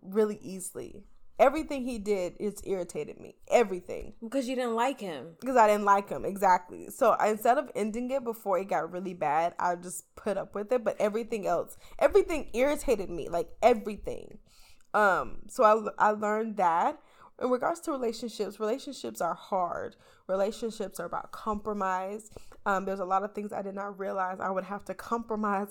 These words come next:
Speaker 1: on. Um, and that means, okay, well, he's in Kentucky and I'm in, I was in North Carolina, and it's like, okay, well, I'm ready to go to bed. And he promised he was gonna call me when he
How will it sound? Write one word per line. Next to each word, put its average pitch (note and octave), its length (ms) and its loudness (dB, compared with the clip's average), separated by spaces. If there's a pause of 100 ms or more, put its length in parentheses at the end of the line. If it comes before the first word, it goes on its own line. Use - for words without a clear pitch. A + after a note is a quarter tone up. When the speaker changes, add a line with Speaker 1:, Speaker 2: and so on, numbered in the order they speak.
Speaker 1:
on. A3+ 460 -2 (440)
Um, E3 580 -2 (300)
and F#3+ 140 -4
that G3 240 0
means, F#3 640 -8
okay, G3+ 460 -2
well, F3+ 520 -4
he's G#3 200 -8
in G#3 100 -6
Kentucky G3 460 -10
and E3+ 80 -8
I'm E3 160 -8
in, E3 260 -10 (720)
I F#3 80 0
was F#3+ 160 -2
in E3+ 140 -6
North F3 280 -4
Carolina, F#3+ 500 -2
and G3 100 -8
it's F3+ 120 -8
like, F3+ 160 -2
okay, G#3 520 -2 (500)
well, F#3 560 0 (140)
I'm D#4 200 6
ready A3 140 0
to G#3+ 60 -4
go A3 100 2
to A3+ 80 -2
bed. C4 320 4
And G#3+ 100 -2
he D4+ 100 -2
promised A3+ 400 4
he C#4 60 -6
was C#4 120 -12
gonna A3 180 0
call B3 300 4
me G3 240 -2
when F3+ 220 -4
he C4 480 -6